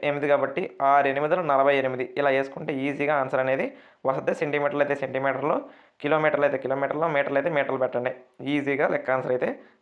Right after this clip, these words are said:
చేసేయచ్చు. ఓకేనా? నెక్స్ట్ చూడండి, చుట్టుకొలత ఇరవై మీటర్లుగా ఉన్న చతురస్రం యొక్క భుజాన్ని కనుగొనండి. చతురస్రం చుట్టుకొలత, చతురస్ర చుట్టుకొలత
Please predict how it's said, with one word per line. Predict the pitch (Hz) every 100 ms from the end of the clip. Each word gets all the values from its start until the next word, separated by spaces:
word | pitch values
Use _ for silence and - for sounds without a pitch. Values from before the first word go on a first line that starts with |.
| -
చేసేయచ్చు. | 123 123 120 117 - _ _ _ _ -
ఓకేనా? | 120 131 139 - _ _ _
నెక్స్ట్ | 131 131 156
చూడండి, | 131 139 - - _ -
చుట్టుకొలత | 180 - 240 170 147
ఇరవై | 147 170 147 160
మీటర్లుగా | 165 151 147 143 139 139
ఉన్న | 135
చతురస్రం | 131 - 151 147
యొక్క | 139 139
భుజాన్ని | 143 143 151 160
కనుగొనండి. | 139 127 123 123 - - - -
చతురస్రం | 170 170 202 202 202 208 247 277 - -
చుట్టుకొలత, | 165 170 156 - 139 - - - _ _ _ _ _ _ _ _ _ -
చతురస్ర | 135 135 151 147 151 185 311 - _ _ _ _ _ _ _ _ _ _ _ _ _ _ _ _ _ _ _ _ _ _ _ _
చుట్టుకొలత | - 143 143 160 135 127